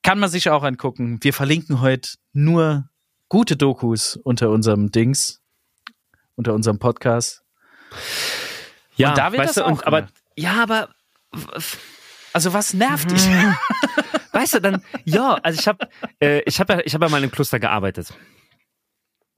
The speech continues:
Speaker 1: Ja?
Speaker 2: Ähm, ja, ja, als,
Speaker 1: T C?
Speaker 2: äh, als Ha-, nein,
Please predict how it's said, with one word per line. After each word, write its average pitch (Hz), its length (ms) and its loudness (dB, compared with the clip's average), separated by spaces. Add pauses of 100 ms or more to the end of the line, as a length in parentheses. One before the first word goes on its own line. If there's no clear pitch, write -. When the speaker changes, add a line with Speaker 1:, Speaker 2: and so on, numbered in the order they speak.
(140)
Speaker 1:
Ja? 104 560 2
Speaker 2:
Ähm, 95 240 -6 (100)
ja, 151 160 4
ja, 196 140 2
als, 107 80 -2
Speaker 1:
T 135 60 0
C? 160 200 -2
Speaker 2:
äh, - 100 2
als - 180 -4
Ha-, - 140 2 (340)
nein, 92 760 -2